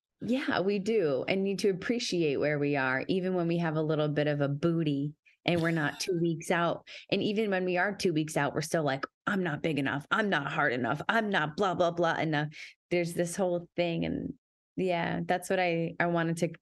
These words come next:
Speaker 1: kinda try to s-, flip and conscious champion was, doesn't always have to be like that.
Speaker 2: I like that. And, you know, I work with, with a lot of clients who, uh, you know, at six, four, two, one week out, um, they're always like,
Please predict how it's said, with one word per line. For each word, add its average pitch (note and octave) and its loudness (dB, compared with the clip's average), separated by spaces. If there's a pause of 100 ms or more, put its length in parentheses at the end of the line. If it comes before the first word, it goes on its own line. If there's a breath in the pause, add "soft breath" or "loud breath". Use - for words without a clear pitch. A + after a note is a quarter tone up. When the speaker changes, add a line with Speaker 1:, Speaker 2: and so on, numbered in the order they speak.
(100)
Speaker 1:
kinda E3+ 2
try E3+ 0
to D#3 -2
s-, - -8 (120)
flip E3+ -2
and D3+ 0
conscious D3 -2
champion C#3+ -2
was, - -4 (840 loud breath)
doesn't F#3+ 0
always D#3+ 0
have D3+ -2
to D3+ -2
be C#3+ 2
like C3+ -2
that. - -4 (520 loud breath)
Speaker 2:
I - 2
like A2+ 4
that. G#2 2
And, A#2+ 2
you C3+ 2
know, B2 2
I B2 2
work B2 -2
with, A2 -2
with G#2 -2
a G2 2
lot F#2+ 4
of F#2+ 0
clients F#2 0
who, F2 0 (140)
uh, A2+ 0
you F2+ -2
know, F2 -2
at E2+ -6 (320)
six, - -2
four, G2+ 0
two, G2 0
one G2+ 0
week F#2+ 0
out, F#2 0 (140)
um, F#2+ 0 (440 loud breath)
they're F#2+ 0
always G2+ 2
like, F#2 0